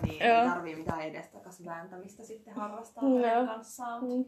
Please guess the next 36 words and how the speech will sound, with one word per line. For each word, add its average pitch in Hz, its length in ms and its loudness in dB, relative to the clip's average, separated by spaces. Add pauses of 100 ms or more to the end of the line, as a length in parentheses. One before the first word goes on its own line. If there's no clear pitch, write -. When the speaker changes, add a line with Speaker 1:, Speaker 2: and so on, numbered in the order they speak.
(600)
Speaker 1:
Mut 214 160 -10
siis 233 140 -8
toi 240 200 -2
koronakevät 214 840 0
oli 165 240 -4
kyllä 170 320 -6
näitten 165 440 -6
Speaker 2:
Mm. 269 580 8
Speaker 1:
viestien 160 420 -2
kannalta 147 540 -4 (440)
erittäin 202 500 -4
hedelmällistä 214 560 6
Speaker 2:
Kyllä. 214 280 8
Speaker 1:
aikaa. 160 560 0
Et, - 80 -4 (120)
et 190 200 -12
sit 240 220 -10
keväällä 285 400 0
Speaker 2:
Mm. - 20 2
Speaker 1:
jotenkin 196 340 -4
tuntuu, 214 320 -4
että 175 160 -4
ihmisillä 208 340 -6
on 190 60 -4
hirveästi 208 480 -4
aikaa 170 420 -2
roikkuu 165 360 -6
somessa, 185 460 -4
niin 170 120 -10
mulla 226 180 -4
Speaker 2:
Mm. - 60 0
Speaker 1:
jotenkin 240 280 -2
tuli 190 220 -2
ihan 170 180 -6
hirveästi 160 580 -4
kaikkia 151 460 -10